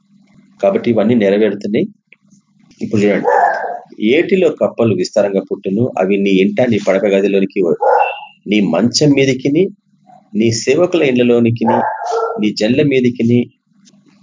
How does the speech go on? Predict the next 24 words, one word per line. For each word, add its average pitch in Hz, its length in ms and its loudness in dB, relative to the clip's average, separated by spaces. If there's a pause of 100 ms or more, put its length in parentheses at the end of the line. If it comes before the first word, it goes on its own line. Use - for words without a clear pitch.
(300)
పొయ్యిలోనికిని, 143 800 2
నీ 107 260 -4
పిండి 120 320 0
పిసుకు 127 300 0 (120)
తొట్లలోనికిని 117 960 0
ఎక్కి 120 240 -2
వచ్చెను. 90 600 -2 (500)
ఈ 117 100 2
అపవిత్రత 117 960 0 (420)
ప్రతి 104 640 -2
దశలో 123 380 2
వచ్చేస్తుంది 95 920 -2
నీ 90 280 -4
జీవితంలో. 90 760 -2 (1000)
నీ 92 80 -6
ఇంట్లోకి 139 320 0
వస్తున్నాయి, 139 420 -2
నీ 104 120 0
పడకకు 104 420 -2
వస్తున్నాయి, 131 320 -4
నీ 104 80 0
మంచం 92 380 -2
మీదకి 120 240 2
వస్తున్నాయి, 127 420 -4